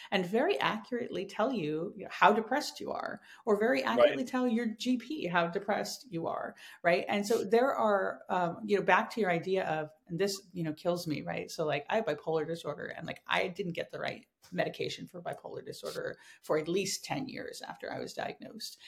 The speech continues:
Speaker 1: And I was given, like, absolutely wrong, like, made it worse medica-, I mean, all kinds of stuff, right? So,
Speaker 2: Uh-huh.
Speaker 1: like, it takes a really
Speaker 2: Yeah.
Speaker 1: long time from the moment you start to suspect, like, something's up to the point where you're actually,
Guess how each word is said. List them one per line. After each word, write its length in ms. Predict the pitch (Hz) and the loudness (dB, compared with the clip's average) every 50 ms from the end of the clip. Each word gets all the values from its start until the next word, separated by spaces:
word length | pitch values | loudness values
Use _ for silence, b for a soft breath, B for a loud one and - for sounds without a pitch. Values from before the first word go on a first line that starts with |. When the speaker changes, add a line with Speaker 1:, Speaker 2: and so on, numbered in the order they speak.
| B B | B B
Speaker 1:
And 160 | - 262 247 | 6 8 8
I 80 | 190 165 | 8 6
was 120 | 165 165 | 4 2
given, 220 | - 190 - - | 0 -2 -2 -2
like, 180 | - - - - _ - | -4 -8 -10 -8 _ 0
absolutely 520 | 196 202 220 214 - - 196 185 185 175 | 2 2 2 0 -2 -4 -2 0 0 -2
wrong, 380 | 170 180 170 175 175 170 170 165 | 0 2 2 4 4 2 2 0
like, 200 | 147 - - - | -2 -4 -4 -2
made 160 | 175 175 165 | -2 0 0
it 140 | - - - | 0 -2 -2
worse 520 | 165 165 170 175 175 170 - - - - | 2 2 4 4 4 2 -2 -6 -6 -4
medica-, 300 | - 196 185 196 - - | -2 -2 -2 -2 -2 -2
I 20 | |
mean, 160 | - 170 160 - - | 0 0 0 4 4
all 180 | 254 277 269 | 4 4 4
kinds 280 | 269 - 214 208 196 - | 2 -2 -2 -2 -2 -4
of 80 | - - | -8 -10
stuff, 260 | - - - - - | -12 -12 -10 -4 0
right? 200 | - 151 151 - | 0 0 0 0
So, 80 | - - | 0 -2
Speaker 2:
Uh-huh. 20 | |
Speaker 1:
like, 100 | 214 214 | -2 -2
it 60 | 262 | -4
takes 160 | 254 285 269 - | -6 -6 -4 -2
a 80 | 320 233 202 | -2 -2 -2
really 220 | 185 190 214 208 | 0 0 2 2
Speaker 2:
Yeah. 80 | 175 156 | 2 2
Speaker 1:
long 160 | 143 143 147 | 0 0 -2
time 280 | - 151 147 143 147 156 | -6 -6 -4 -4 -4 -6
from 200 | - - 151 156 | -6 -6 -6 -4
the 80 | 156 | -2
moment 260 | 165 170 180 202 208 208 | 0 0 0 0 -2 -2
you 80 | 175 | -4
start 240 | 170 - - 175 175 - | -4 -2 -2 -2 0 0
to 80 | 202 | -2
suspect, 500 | 202 - 165 - - - - - - - | 0 -2 -4 -4 -6 -6 -8 -8 -6 -6
like, 120 | - 156 - | -6 -6 -4
something's 400 | - 170 160 165 - 160 151 - | -2 -4 -4 -2 -2 -4 -4 -2
up 280 | - - - 247 - - _ B B B B B B B B | 0 0 0 -2 -4 -12 _ B B B B B B B B
to 320 | - - 208 180 170 160 156 | -2 0 0 2 0 0 -2
the 80 | 175 170 | -2 -4
point 280 | - - 175 165 170 - | -2 0 0 0 0 0
where 80 | 170 | 0
you're 180 | 151 143 147 - | 0 0 0 0
actually, 640 | - 165 - - - - 185 170 160 147 151 143 | 0 0 0 -2 -2 -2 -2 -2 0 0 -2 -2